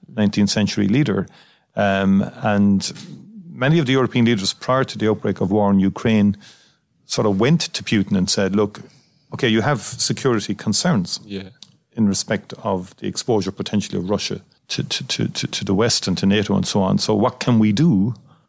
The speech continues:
Speaker 1: to deal with those concerns?"
Speaker 2: Of
Speaker 1: and,
Speaker 2: course.
Speaker 1: and so on. So yes, y-, you could predict some of this, and we, we, there is an understanding through history of the forces that have given rise to the Russian geopolitical position.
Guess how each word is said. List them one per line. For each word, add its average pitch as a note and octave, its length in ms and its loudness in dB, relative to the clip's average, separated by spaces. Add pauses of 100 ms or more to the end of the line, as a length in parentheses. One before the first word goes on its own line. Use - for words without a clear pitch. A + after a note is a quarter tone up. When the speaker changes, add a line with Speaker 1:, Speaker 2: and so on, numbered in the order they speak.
(580)
Speaker 1:
to G#2+ 580 2
deal E3 180 4
with C#3+ 120 2
those F#2+ 180 2
concerns?" F#2+ 600 0
Speaker 2:
Of G2 80 2
Speaker 1:
and, F2+ 80 2
Speaker 2:
course. A2 420 -2
Speaker 1:
and G2+ 120 -2
so G#2+ 140 2
on. F#2+ 220 2
So G#2+ 300 2 (600)
yes, C#3 340 0
y-, - 100 -2
you C#3 360 2
could - 200 0
predict - 360 -2 (380)
some C#3 220 0
of C3 80 2
this, D3+ 200 2
and B2+ 80 2
we, A#2 120 4
we, B2 200 2
there A#2+ 320 2
is C#3 140 2
an D3+ 80 6
understanding B2+ 520 2
through - 260 0
history B2+ 520 0 (840)
of G2+ 120 0
the G#2 80 -2
forces A#2 500 0
that G#2+ 100 0
have G#2 140 0
given G#2+ 260 2
rise G#2 380 2
to G2 420 2 (880)
the G#2+ 180 0
Russian G#2+ 500 2
geopolitical G#2 600 0
position. G2+ 440 -2